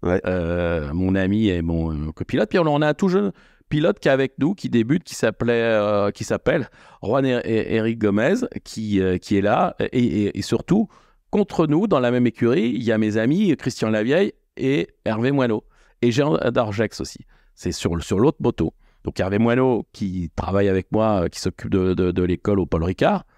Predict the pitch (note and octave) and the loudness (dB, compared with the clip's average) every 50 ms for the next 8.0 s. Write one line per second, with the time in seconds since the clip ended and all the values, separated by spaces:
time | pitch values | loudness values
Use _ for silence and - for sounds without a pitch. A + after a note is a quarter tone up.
0 | _ _ _ _ _ - - - - - - - _ _ _ - G#2 F#2 F#2 F#2+ | _ _ _ _ _ -4 -4 -2 -4 -6 -6 -6 _ _ _ -2 0 2 2 2
1 | F#2 E2 C#2+ C#2+ - - - - A2 D3 G3 - - _ _ _ _ _ _ _ | 2 2 0 -2 -4 -4 -2 -2 -2 -2 -2 -4 -10 _ _ _ _ _ _ _
2 | _ A2+ G2+ F#2+ - - A#2 - - A#2 G2 F#2 F2+ G2+ A#2 C3+ - - G2 F2 | _ -2 0 0 0 -2 -4 -2 -2 -2 0 0 2 2 2 0 0 0 0 0
3 | F2 E2 E2+ E2 F2 G#2+ C3 A#2+ F#2 F2+ D#2 F2 G2+ G2+ F#2 E2 D#2 D#2 D#2 D#2+ | 0 0 0 0 2 0 0 0 0 -2 0 0 0 0 0 -2 -4 -2 -2 -4
4 | D2+ D#2 D#2 F2+ G#2 A#2 A#2 G2 D#2 C#2+ D2 G#2 F#2 F2+ E2 E2+ - - - F2 | -4 -4 -2 -2 0 2 2 0 0 0 -2 -4 -2 -2 -4 -6 -6 -4 -4 -2
5 | E2+ E2 D#2 - _ _ - - - - F2 G#2+ A#2 A#2+ A#2+ A#2+ A#2 A#2 A#2 - | -2 -2 -4 -8 _ _ -20 -12 -6 -2 -2 0 0 0 0 0 0 0 0 0
6 | A#2+ A#2 A2+ A2+ A2 A#2 - - B2 A#2+ C3 C3+ - A2 A2+ C3 C3+ C3+ A#2+ A2+ | 0 0 0 0 -2 -2 0 -2 -2 0 -2 -4 -4 -2 0 2 2 2 2 2
7 | A2+ G#2+ - D3+ F3 B3+ B3+ F#3 - F2+ G#2 C#3 F3+ - _ _ - - - F#2+ | 0 0 0 0 0 0 -2 -4 -2 -2 -2 -2 -4 -6 _ _ -12 -4 -2 -2